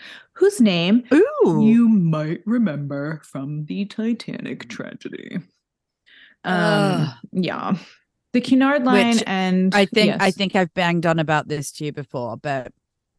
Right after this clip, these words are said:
Speaker 2: it's scientifically proven that two people could have fit on that door. So, carry on.
Speaker 1: <clears throat> Um, so both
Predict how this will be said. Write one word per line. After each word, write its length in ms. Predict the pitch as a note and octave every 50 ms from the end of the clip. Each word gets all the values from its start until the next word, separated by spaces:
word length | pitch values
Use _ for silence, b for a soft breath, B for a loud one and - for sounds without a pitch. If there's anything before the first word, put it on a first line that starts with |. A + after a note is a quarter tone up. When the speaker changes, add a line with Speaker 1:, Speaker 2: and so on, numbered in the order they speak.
| _ _ _ -
Speaker 2:
it's 200 | E3+ E3+ - -
scientifically 1080 | - G3+ F3+ F3 E3 D#3+ - E3+ D#3 - - _ _ _ _ - C#3+ B2 - D3 C#3+
proven 400 | C3 - D#3+ D#3 C#3+ C#3+ C#3+ C#3+ D3
that 140 | C#3+ C3+ B2+
two 160 | - - D#3+
people 300 | C#3+ - D3 - - D3
could 240 | - - F3 F3 D3+
have 180 | D3 D3+ D3 -
fit 280 | - E3+ D#3 - - _ _ _ _ _ _ _ _ _ _ -
on 160 | D#3+ D#3+ D#3+
that 180 | D3+ D3 C#3+
door. 280 | - D#3 C#3+ B2 F#2+ B2 _ _ _ _ _ _ _ _ _ _ _ _ _ _ _ _ _ _ _ _ _ _ _ _ _ _ _ _ _ _ b b b b _
So, 340 | - - - D3 C3 C3 C#3 D3 C#3+ C3+ _ _ _ - _ - _ _ _ _ _ _ _ _ _ _ _ _ _ -
carry 280 | - G#3+ A#3+ A#3 A3 G3+
on. 140 | G3 F#3+ - _ _ _ _ _ _ _ _ _ _ _ _ - -
Speaker 1:
<clears throat> 1300 | A#3 A3+ G#3+ G#3+ F#3 E3 D#3+ D3 C#3 C3+ C3+ - _ _ - - A3+ G3+ E3 G3 F3+ D#3 C#3 C#3 C3 _ _ _ B B B B B B B B B B _ -
Um, 640 | F3+ F3 E3+ E3 D#3+ D#3+ D#3 D3+ D3 D3 - C#3 _ _ _ _ _ _ _ _ _ _ _ _ _ _ _ _ _ -
so 220 | G#3 - A3+ G#3+
both 580 | G3+ F#3 G#3 A3 A3 A3+ A#3 A#3 G#3+ - - -